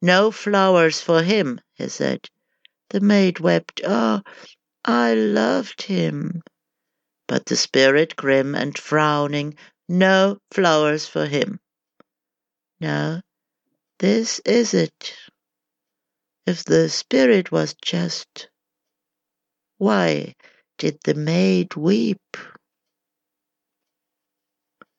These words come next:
Seht, da war das Grab eines bösen Mannes und daneben ein Mann mit Grundsätzen.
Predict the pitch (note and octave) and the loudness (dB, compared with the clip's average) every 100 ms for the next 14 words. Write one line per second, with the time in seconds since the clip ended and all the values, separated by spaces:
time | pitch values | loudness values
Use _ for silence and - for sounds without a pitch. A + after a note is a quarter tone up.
0 | _ _ _ _ _ _ _ _ _ _ | _ _ _ _ _ _ _ _ _ _
1 | - F#3 A#3 C4+ G#3 G3 F#3+ F3+ - - | 0 2 2 0 2 2 2 -2 -6 -4
2 | D3+ G3 B3 A3 G3 F#3+ F3 - - F3 | 0 0 -2 -2 0 0 -4 -4 0 4
3 | G#3 A#3+ A3 G#3+ G3+ D#3 D3+ D3 D3+ D3+ | 4 2 -2 -2 0 0 0 0 -2 -2
4 | - D#3+ D#3+ D#3+ D#3 F3 G3+ G#3 D#3 D3+ | -2 -2 0 0 2 2 2 -2 -4 -4
5 | D3 C#3+ C#3+ C#3+ C#3 - D#3 D3 - C3+ | -4 -6 -6 -8 -8 -2 -2 -2 -6 -8
6 | - - | -10 -14